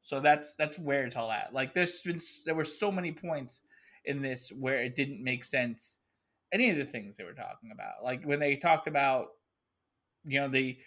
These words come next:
"You owe me, you owe me five light years. Why, why are we, why aren't we there?" "Oh, well, it's not an exact science." Like, no, it is.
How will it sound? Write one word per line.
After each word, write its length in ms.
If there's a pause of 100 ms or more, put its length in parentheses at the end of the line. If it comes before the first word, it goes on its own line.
(800)
"You 180
owe 80
me, 220
you 160
owe 20
me 140
five 280
light 200
years. 580
Why, 200
why 160
are 100
we, 240
why 100
aren't 120
we 60
there?" 260
"Oh, 180
well, 200
it's 120
not 120
an 60
exact 380
science." 640
Like, 140 (100)
no, 200
it 80
is. 460